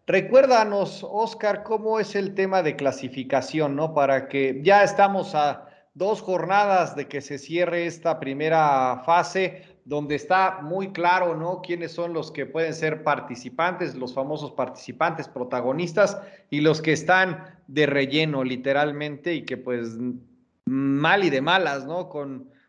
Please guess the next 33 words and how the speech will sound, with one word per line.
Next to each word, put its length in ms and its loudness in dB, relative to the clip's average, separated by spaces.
un 180 -10
Dinamo 520 0
en 160 -2
el 140 -6
grupo, 280 -6
por 120 -8
ejemplo, 340 -6
en 100 -4
el 100 -4
grupo 360 -2
E, 180 2
con 300 -4
el 200 -4
Dinamo 340 -2
y 160 2
Benfica, 600 2
que 120 -2
podrías 540 0
decir, 260 -4
bueno, 240 -2
pues 140 -18
el 60 -8
Benfica 840 -2
no 480 -2
es 220 0
cualquier 360 -2
equipo 340 -6
molero 480 2
de, 260 -6
de 240 -8
Portugal, 720 0
pero 160 4
aquí 560 -4